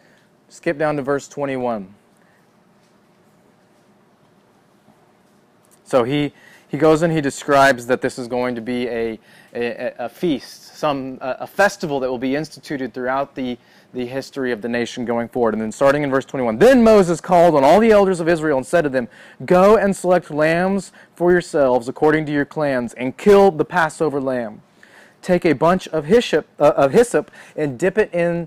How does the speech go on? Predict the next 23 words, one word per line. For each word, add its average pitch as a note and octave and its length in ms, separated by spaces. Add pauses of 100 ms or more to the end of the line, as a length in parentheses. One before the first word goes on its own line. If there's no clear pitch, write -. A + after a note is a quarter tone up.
(160)
the C#3+ 80
blood C#3+ 420
that C3+ 120
is B2 120
in C3+ 120
the B2+ 80
basin, B2 560
and B2+ 120
touch D#3+ 340
the E3 120
lintel D3 480 (320)
and C#3 140
the C#3 40
two F3+ 200
doorposts C#3+ 720
with C3 100
the - 80
blood A#2+ 380
that B2 100
is B2 180
in A2+ 440
the A#2+ 120
basin. A2+ 520